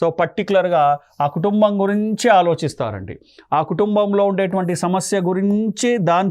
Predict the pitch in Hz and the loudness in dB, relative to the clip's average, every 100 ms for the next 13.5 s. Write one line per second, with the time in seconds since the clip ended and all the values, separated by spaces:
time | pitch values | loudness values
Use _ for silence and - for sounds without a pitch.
0 | 226 185 233 202 180 170 151 139 143 104 | -2 -2 0 0 0 0 -2 -2 -4 -8
1 | 104 98 - _ - - - 143 147 147 | -8 -12 -14 _ -20 -16 -4 -2 0 -2
2 | 147 143 131 131 131 135 135 135 131 139 | -2 0 0 0 -2 -2 -2 -2 -2 -2
3 | 127 127 - 147 160 160 151 147 160 165 | -2 -2 -2 -2 -2 -2 -4 -2 -2 -2
4 | 170 147 131 139 208 165 123 120 123 107 | -2 -2 -4 -4 -2 0 0 -4 -6 -8
5 | 107 92 98 _ - _ 185 190 196 214 | -10 -10 -14 _ -20 _ -2 0 -2 -2
6 | 170 170 180 165 156 147 151 156 139 131 | -2 0 -2 -2 -2 -4 -4 -4 -4 -4
7 | 139 131 123 196 180 135 120 110 110 104 | -4 -4 -6 -6 -4 -4 -2 -4 -8 -8
8 | 101 98 104 - _ _ - 117 135 151 | -8 -8 -10 -16 _ _ -4 -2 0 0
9 | 196 262 _ - 131 139 123 117 117 202 | 0 -4 _ -10 -8 -6 -4 -4 -4 -6
10 | - _ 123 110 104 101 - 110 98 _ | -8 _ -6 -4 -4 -6 -6 -6 -6 _
11 | _ _ _ _ _ _ _ _ _ _ | _ _ _ _ _ _ _ _ _ _
12 | _ - - _ - 139 139 135 139 135 | _ -20 -20 _ -4 -2 -2 -2 -4 -6
13 | - - 185 180 175 | -10 -4 -2 -2 -6